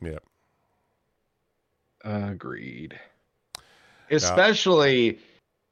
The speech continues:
Speaker 3: if the signing that they're making is Mercedes Moné.
Speaker 1: Oh, it makes
Speaker 3: What
Speaker 1: absolute sense to have that.
Speaker 3: What, uh, what a better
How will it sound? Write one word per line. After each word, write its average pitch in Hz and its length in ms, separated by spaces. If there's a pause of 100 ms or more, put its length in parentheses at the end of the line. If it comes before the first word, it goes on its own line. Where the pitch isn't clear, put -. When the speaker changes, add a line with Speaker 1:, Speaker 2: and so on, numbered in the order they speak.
(180)
Speaker 3:
if 147 220
the 139 120
signing 170 540
that 160 160
they're 143 140
making 135 480
is 131 300
Mercedes 123 580
Moné. 107 680
Speaker 1:
Oh, 107 120
it 107 100
makes 117 260
Speaker 3:
What 135 100
Speaker 1:
absolute 123 500
sense 92 440
to 92 140
have 90 320
that. 123 80
Speaker 3:
What, 180 400
uh, 147 320
what 147 400
a 151 140
better 127 600